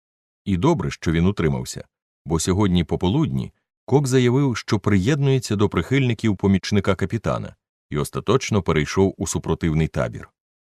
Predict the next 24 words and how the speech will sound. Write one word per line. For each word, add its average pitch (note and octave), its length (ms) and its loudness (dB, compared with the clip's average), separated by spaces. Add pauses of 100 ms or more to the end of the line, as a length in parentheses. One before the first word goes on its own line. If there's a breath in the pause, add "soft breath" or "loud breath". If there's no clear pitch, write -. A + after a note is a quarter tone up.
(160)
А D2+ 100 0
Джонс D#3+ 520 0
використав G#2+ 600 0
першу F#2 320 0
нагоду, D3 500 2
аби G#2+ 240 0
посваритися A2 720 0
з G#2 80 -6
Петерсом, - 600 -6 (440)
і F#2 100 2
натякнув, F#2 520 0
що - 180 -4
повідомить F2 640 0
помічника D#2 520 -2
капітана G#2+ 560 -2
про E2 180 0
його C#2+ 240 0
плани. A1+ 380 -10 (1080)
Тепер G2+ 360 -2
не G#2 100 2
можна F#2+ 280 0
втрачати F2+ 560 -4
ні F#2 140 2
години, G2+ 440 -2